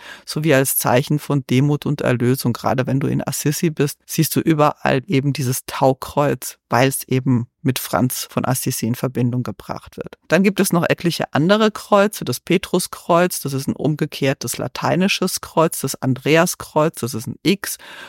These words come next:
das Rosenkreuz, ein Weihekreuz, das koptische Kreuz, Krückenkreuz, das Anch-, das Gabelkreuz, das Papstkreuz und etliche Varianten noch darüber hinaus.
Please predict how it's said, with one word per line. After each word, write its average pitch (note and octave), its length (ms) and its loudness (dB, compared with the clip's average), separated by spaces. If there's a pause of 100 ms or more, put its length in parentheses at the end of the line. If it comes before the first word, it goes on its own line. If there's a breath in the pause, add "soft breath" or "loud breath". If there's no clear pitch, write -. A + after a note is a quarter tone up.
das - 200 -8
Rosenkreuz, F#3 760 2
ein A#2 220 -2
Weihekreuz, D3+ 800 2
das - 140 -10
koptische F3 440 -2
Kreuz, D#3 500 -4
Krückenkreuz, D#3 880 -2
das - 220 -8 (100)
Anch-, F#3 480 2 (360 loud breath)
das - 180 -8
Gabelkreuz, E3 800 2
das D3+ 140 -6
Papstkreuz - 800 -2 (120)
und E3 260 4 (140)
etliche - 720 -4 (140)
Varianten A#2+ 840 -2 (180)
noch - 140 -10
darüber B2+ 340 0
hinaus. - 560 -8